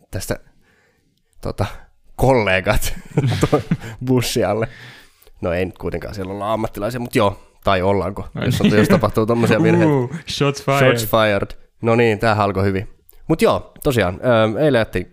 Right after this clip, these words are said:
Speaker 1: Itävallan G P. Ja tosiaan siitä ollaan nyt sitten puhumassa, niin kuin totuttuun tapaan. Ja itse asiassa meillä on, tota, me ei varmaan puhuttu siitä ennakkoon, mutta tota, tämähän oli taas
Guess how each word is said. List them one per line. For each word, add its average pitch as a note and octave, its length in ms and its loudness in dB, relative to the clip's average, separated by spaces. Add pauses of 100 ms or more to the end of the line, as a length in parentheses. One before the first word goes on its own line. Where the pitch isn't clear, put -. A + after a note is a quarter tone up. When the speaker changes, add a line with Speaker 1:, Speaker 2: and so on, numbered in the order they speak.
Speaker 1:
Itävallan G2 340 -4
G A2+ 40 -4 (180)
P. - 340 -4 (1400)
Ja G#2+ 200 0
tosiaan G#2 520 0 (120)
siitä A2+ 320 -2
ollaan F2+ 200 -2
nyt A#2 100 -4
sitten - 220 -6
puhumassa, G#2 540 -2 (460)
niin G2 200 -2
kuin G#2 120 -6 (260)
totuttuun G#2 440 -4
tapaan. F2 360 -4
Ja F2 100 -8
itse C#3+ 200 -2
asiassa D3+ 120 0
meillä C#3 180 4
on, C3 140 -2 (880)
tota, A2+ 300 2
me B2+ 120 2
ei B2 80 2
varmaan B2+ 200 2
puhuttu C3+ 340 -2
siitä A2 240 -2
ennakkoon, G2 460 0
mutta F2 300 -6
tota, F2 240 -4
tämähän F#2+ 220 0
oli F#2 120 -2
taas - 400 -10